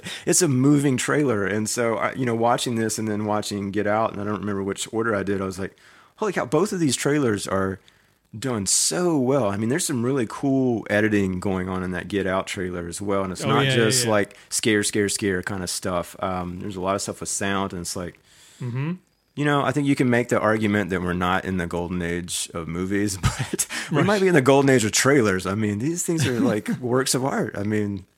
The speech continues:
Speaker 1: uh, I don't know. I mean, I hope that the, the, the Jackie movie can kinda live up to what's so cool in that trailer, but I feel like it can't. Like, it would have to be, like, a Terrence Malick movie
Speaker 2: Yeah.
Speaker 1: to do that, because there's, there's that sort of, like, floating monologue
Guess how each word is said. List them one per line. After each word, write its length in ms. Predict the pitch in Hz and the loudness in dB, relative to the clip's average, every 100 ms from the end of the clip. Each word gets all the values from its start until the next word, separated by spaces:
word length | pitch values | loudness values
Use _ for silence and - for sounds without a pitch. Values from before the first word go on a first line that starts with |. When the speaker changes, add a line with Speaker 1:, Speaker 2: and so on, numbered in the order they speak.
| _ _ _ | _ _ _
Speaker 1:
uh, 440 | - 110 107 98 101 - | -4 -2 -2 -2 -6 0
I 100 | 131 | 2
don't 120 | 175 | 4
know. 100 | 190 | 4
I 60 | 131 | 4
mean, 140 | 139 | 4
I 60 | 127 | 4
hope 260 | 139 151 | 4 2
that 140 | 127 123 | 0 2
the, 260 | 127 123 - | 2 2 -2
the, 340 | 120 120 117 - - | -4 -2 -4 -6 -10
the 120 | 165 110 | -2 0
Jackie 380 | 107 107 - | 2 2 0
movie 240 | 123 117 135 | -4 -4 -4
can 180 | 117 98 | -4 -6
kinda 220 | 104 95 | -4 -4
live 300 | 90 92 85 | -4 -4 -2
up 260 | 98 - - | -2 -4 -4
to 380 | 156 131 123 120 _ - - _ _ - | -2 0 -2 -8 _ -20 -20 _ _ -8
what's 280 | 113 101 | -4 0
so 160 | - 113 | 0 0
cool 220 | - 120 | 0 0
in 60 | 113 | 0
that 160 | 101 | 0
trailer, 300 | - 113 113 107 | -2 0 2 2
but 160 | 107 | -2
I 60 | 113 | -4
feel 200 | - 202 | -6 -8
like 120 | 196 | -4
it 160 | 123 - | -4 -4
can't. 260 | - 185 | -2 0
Like, 140 | 123 143 | 0 0
it 20 | |
would 120 | 131 | -2
have 140 | 131 - | -2 -4
to 60 | |
be, 100 | 135 | -2
like, 120 | 131 110 | -2 -2
a 40 | |
Terrence 400 | - - 143 101 | -4 -6 -6 -6
Malick 320 | 113 120 120 | -4 -2 -2
movie 500 | 92 92 92 92 82 - _ _ _ | -2 -6 -4 -6 -8 -14 _ _ _
Speaker 2:
Yeah. 160 | - 127 | -2 0
Speaker 1:
to 80 | 117 | 2
do 200 | 123 123 | 2 4
that, 180 | 107 101 | 4 2
because 220 | - 110 | -4 -2
there's, 240 | 113 - | 0 -2
there's 260 | - 104 90 | -2 -4 -4
that 400 | 95 98 - 95 | -4 -4 -4 -10
sort 180 | - 104 | -8 -6
of, 120 | 95 | -4
like, 180 | 98 92 | -6 -6
floating 380 | - 107 107 92 | -4 -2 0 -2
monologue 680 | 92 101 92 90 90 87 | -2 -2 -2 -2 -2 -6